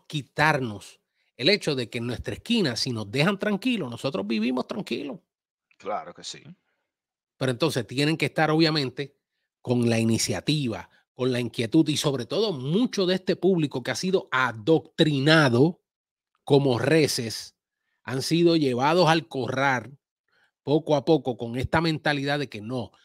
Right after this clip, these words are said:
Speaker 1: la
Speaker 2: Bueno.
Speaker 1: manera de hacer dinero en la música y la
Speaker 2: Es que
Speaker 1: manera
Speaker 2: son,
Speaker 1: de ser exitoso
Speaker 2: como te lo
Speaker 1: es,
Speaker 2: dice,
Speaker 1: es una.
Speaker 2: son cautivos, lo tienen cautivo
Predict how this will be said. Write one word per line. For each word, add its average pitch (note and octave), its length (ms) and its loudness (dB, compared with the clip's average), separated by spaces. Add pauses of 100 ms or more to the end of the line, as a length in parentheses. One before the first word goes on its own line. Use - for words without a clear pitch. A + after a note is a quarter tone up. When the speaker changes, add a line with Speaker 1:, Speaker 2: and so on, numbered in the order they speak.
(160)
Speaker 1:
la A2 180 -4 (120)
Speaker 2:
Bueno. C#3+ 160 2
Speaker 1:
manera C3+ 400 -4
de C3 100 -2
hacer C#3 400 0
dinero C3 540 0
en C3 100 -2
la A2 100 -6
música D#3+ 640 2
y C#3 40 -4
la A2+ 140 -4
Speaker 2:
Es G#2 140 -4
que - 60 -4
Speaker 1:
manera C3+ 40 2
Speaker 2:
son, D3+ 240 4 (300)
Speaker 1:
de - 0 -
ser D3+ 120 -4
exitoso A#2 340 -4
Speaker 2:
como E3 160 0
te D3+ 120 4
lo D3 60 6
Speaker 1:
es, C#3+ 40 0
Speaker 2:
dice, D3+ 340 -4 (220)
Speaker 1:
es C#3+ 140 -2
una. C#3 300 6
Speaker 2:
son C#3 160 2
cautivos, C#3+ 600 -2 (200)
lo A2 160 -4
tienen C3 240 -8
cautivo A#2 580 -6